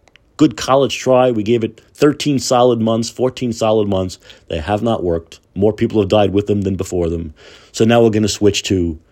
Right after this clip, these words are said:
therapeutics. Now, this would be way too late. DeSantis did this months and months ago, which was the right thing to do. But this would be a great,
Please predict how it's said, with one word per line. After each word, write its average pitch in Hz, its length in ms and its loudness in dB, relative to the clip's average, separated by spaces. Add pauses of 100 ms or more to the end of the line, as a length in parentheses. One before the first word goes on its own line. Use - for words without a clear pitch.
(120)
therapeutics. - 760 -6 (1120)
Now, 139 140 4
this 127 180 0
would 101 100 -2
be 110 80 4
way 110 180 4
too 107 180 -2
late. 92 400 -2 (840)
DeSantis 151 500 0
did 117 160 2
this 98 200 0
months 107 260 0
and 104 100 0
months 113 200 0
ago, 78 200 -4
which 78 160 -4
was 85 80 -4
the 90 100 -2
right 98 200 0
thing 87 160 -6
to 82 60 -10
do. 80 140 -6 (280)
But 151 360 2
this 117 200 0
would 110 340 2
be 104 220 2
a 90 160 -4
great, 85 720 0